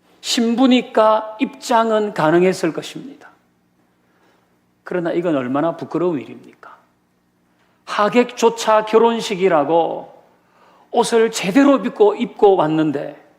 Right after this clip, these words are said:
신부가 예복을 입지 않았다.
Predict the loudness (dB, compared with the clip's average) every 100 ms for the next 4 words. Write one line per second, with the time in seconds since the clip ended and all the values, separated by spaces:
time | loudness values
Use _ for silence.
0 | _ _ _ _ _ _ _ -20 -10 -4
1 | 2 4 4 2 4 4 2 2 2 2
2 | 2 -2 -6 -8 -6 -4 -4 -6 -12 -12